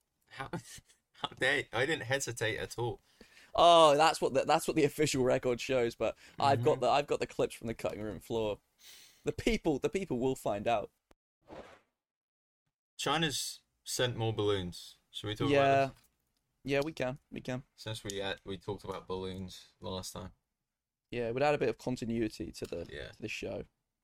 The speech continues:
Speaker 1: A through line, some might
Speaker 2: Exactly.
Speaker 1: say.
Speaker 2: Yeah, especially since Charles is, is still not back.
Speaker 1: I'm not sure what he's up to, to be honest, 'cause
Speaker 2: He, we already, he's,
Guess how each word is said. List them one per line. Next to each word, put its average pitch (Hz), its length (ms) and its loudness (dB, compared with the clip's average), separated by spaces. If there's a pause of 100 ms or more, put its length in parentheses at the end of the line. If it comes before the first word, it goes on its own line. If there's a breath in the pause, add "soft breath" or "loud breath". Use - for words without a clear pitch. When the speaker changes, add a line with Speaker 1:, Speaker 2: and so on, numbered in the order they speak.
(100)
Speaker 1:
A 98 60 -14
through 98 360 -8
line, 90 280 -10 (720)
some 104 160 -6
might - 120 -2
Speaker 2:
Exactly. - 280 -6
Speaker 1:
say. - 60 -12 (840)
Speaker 2:
Yeah, 117 180 -4 (180)
especially 165 300 -2
since 123 220 -2
Charles 113 360 0
is, 113 100 -6
is - 260 -6
still 120 580 2 (260)
not 113 240 -4
back. - 460 -2 (240)
Speaker 1:
I'm 175 140 -4
not 208 140 -6
sure 190 160 0
what 151 220 0
he's 147 180 0
up 143 220 0
to, 95 220 -4
to - 140 -10
be 95 100 -4
honest, 98 540 -8
'cause - 360 -12
Speaker 2:
He, 202 80 -4
we 226 180 4
already, 247 300 2
he's, 202 160 0